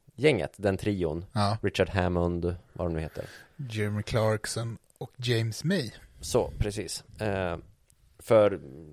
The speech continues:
Speaker 1: femton år sedan, när de faktiskt fick vara kvar i Top Gear och inte
Speaker 2: Ja.
Speaker 1: betedde sig som svin, eh, så gjorde de någon grej att de körde sportbilar på Milano-bron,
Speaker 2: Ja.
Speaker 1: eh, när den var ny. För den invigdes tjugohundrafyra.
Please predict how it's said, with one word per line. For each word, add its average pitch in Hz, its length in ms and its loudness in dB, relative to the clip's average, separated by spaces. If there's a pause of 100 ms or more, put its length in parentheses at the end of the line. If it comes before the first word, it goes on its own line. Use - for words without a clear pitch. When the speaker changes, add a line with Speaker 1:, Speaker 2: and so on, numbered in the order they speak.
(120)
Speaker 1:
femton 107 260 2
år 92 80 4
sedan, 85 300 -2
när 92 160 0
de 92 280 2
faktiskt - 360 -4
fick - 140 -6
vara 92 120 0
kvar 110 180 6
i 92 40 2
Top - 240 -2
Gear 85 260 -2
och - 120 -6
inte 95 120 0
Speaker 2:
Ja. 110 60 0
Speaker 1:
betedde 104 240 0
sig 92 140 -4
som 101 140 -6
svin, 101 220 -2 (680)
eh, 95 140 -4 (340)
så 110 360 6
gjorde 101 280 6
de 95 120 6
någon 90 120 2
grej 87 160 6
att 85 80 4
de 90 100 2
körde 85 300 2
sportbilar 92 520 -2
på 76 400 -2 (360)
Milano-bron, 80 640 4 (120)
Speaker 2:
Ja. 101 240 -6 (180)
Speaker 1:
eh, 92 140 -10
när 90 140 2
den 82 140 2
var 80 160 4
ny. 90 300 -2
För - 140 -2
den 131 180 8
invigdes 131 840 4
tjugohundrafyra. 107 1300 2